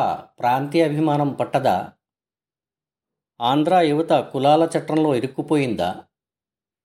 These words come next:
జనసేన అధినేత పవన్ కళ్యాణ్ ఆంధ్రప్రదేశ్ యువతను ఉద్దేశించి ఇటీవలి కాలంలో బహిరంగ సభల్లో చేస్తున్న ఈ రకమైన వ్యాఖ్యలు ఎన్నో సందేహాలకు తావిస్తున్నాయి.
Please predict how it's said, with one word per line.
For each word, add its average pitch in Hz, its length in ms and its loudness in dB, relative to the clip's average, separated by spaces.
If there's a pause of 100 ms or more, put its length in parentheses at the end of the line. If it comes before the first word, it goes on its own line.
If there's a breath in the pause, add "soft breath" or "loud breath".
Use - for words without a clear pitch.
(520)
జనసేన 160 580 0
అధినేత 170 380 0
పవన్ 156 440 -2
కళ్యాణ్ 160 480 -2 (360)
ఆంధ్రప్రదేశ్ 160 720 0
యువతను 151 380 0
ఉద్దేశించి 147 840 -2 (120)
ఇటీవలి 170 440 0
కాలంలో 156 640 0
బహిరంగ 139 480 0
సభల్లో 156 400 0
చేస్తున్న 139 680 -4 (600)
ఈ 135 120 -2
రకమైన 156 460 0
వ్యాఖ్యలు 139 500 -2
ఎన్నో 147 320 -2
సందేహాలకు 151 580 -2
తావిస్తున్నాయి. 113 760 -2